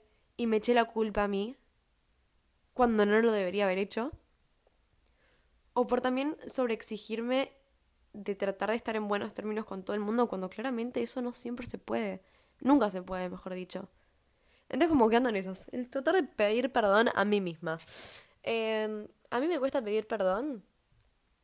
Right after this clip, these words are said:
No, no me cuesta pedir perdón. Cuando reconozco que la cagué, soy la primera en estar dispuesta a, a hacerme cargo de lo que hice y a tratar de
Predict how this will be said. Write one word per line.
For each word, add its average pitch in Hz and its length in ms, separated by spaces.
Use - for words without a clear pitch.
No, 233 260
no 233 100
me 269 100
cuesta 208 260
pedir 175 240
perdón. 175 380
Cuando 220 260
reconozco 226 800
que 208 120
la 180 160
cagué, 180 720
soy 226 200
la 226 120
primera 202 640
en 190 180
estar 190 240
dispuesta 190 720
a, 180 340
a 202 120
hacerme 202 340
cargo 202 260
de 196 100
lo 180 100
que 175 100
hice 269 340
y 226 300
a 190 140
tratar 185 380
de 190 220